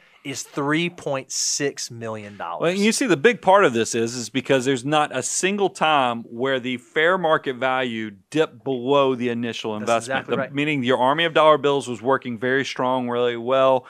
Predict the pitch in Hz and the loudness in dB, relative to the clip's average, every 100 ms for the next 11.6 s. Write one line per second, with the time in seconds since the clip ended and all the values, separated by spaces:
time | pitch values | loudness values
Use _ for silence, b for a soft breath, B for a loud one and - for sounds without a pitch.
0 | B B 107 101 - 170 170 143 135 123 | B B -12 -6 2 0 0 0 0 2
1 | 123 156 165 139 127 147 135 - 143 127 | 4 2 4 0 4 2 2 2 2 2
2 | 123 123 127 135 117 123 117 127 113 107 | 0 -2 -2 -4 -6 -4 -4 -4 -6 -2
3 | 123 131 131 127 127 110 120 127 127 127 | 0 0 -2 -2 -4 -4 0 2 0 -4
4 | b b b 113 156 156 160 147 135 135 | b b b 0 0 2 -2 -2 -6 -6
5 | 160 147 131 131 147 143 _ B B B | -4 -4 -2 0 2 0 _ B B B
6 | - 170 240 311 254 233 180 156 175 165 | 2 4 4 2 2 2 2 0 0 0
7 | 165 131 143 135 127 127 196 285 202 180 | -2 2 4 6 4 2 2 2 2 4
8 | 156 139 135 139 151 214 208 - 147 120 | 4 2 -2 -2 0 2 2 4 4 4
9 | 131 185 214 170 143 147 135 131 123 123 | 2 2 4 4 2 2 2 2 -4 -2
10 | 123 113 113 120 123 113 - 113 113 110 | -4 -6 -6 -4 -4 -4 -4 -4 -4 -4
11 | 98 101 110 113 104 90 | -6 -8 -10 -8 -8 -10